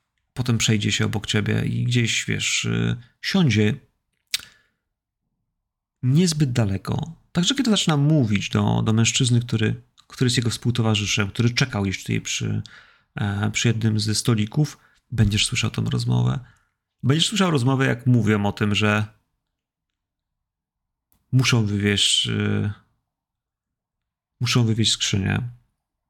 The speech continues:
Muszą wywieźć skrzynię, bo one nie mogą być tam, gdzie teraz są. Magazyn nie jest bezpieczny,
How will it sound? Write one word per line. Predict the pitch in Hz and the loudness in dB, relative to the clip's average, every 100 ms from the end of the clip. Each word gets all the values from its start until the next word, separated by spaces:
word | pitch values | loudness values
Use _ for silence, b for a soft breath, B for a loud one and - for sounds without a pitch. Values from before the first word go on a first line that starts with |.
| _ _ _ _ _ - B - | _ _ _ _ _ -10 B -2
Muszą | 151 147 | 0 2
wywieźć | 123 120 | 2 0
skrzynię, | - - 156 110 | 0 0 2 2
bo | 98 101 101 - _ _ _ _ _ _ _ _ _ _ _ _ _ _ _ _ _ _ _ _ _ _ | 2 0 0 -4 _ _ _ _ _ _ _ _ _ _ _ _ _ _ _ _ _ _ _ _ _ _
one | 123 113 | 0 2
nie | |
mogą | 113 110 | 2 2
być | 107 | 0
tam, | - 104 | -2 -4
gdzie | 101 | -4
teraz | - 101 - | -6 -6 -6
są. | - 135 143 - _ - - | -4 -4 -6 -12 _ -10 0
Magazyn | 123 117 110 104 104 101 104 107 - _ _ b b b b b _ _ _ 120 | 0 2 -2 -2 -2 -4 -6 -12 -18 _ _ b b b b b _ _ _ 2
nie | 120 | 4
jest | 120 117 123 | 4 0 -2
bezpieczny, | 117 - 127 - 127 123 117 | -2 0 0 0 2 2 0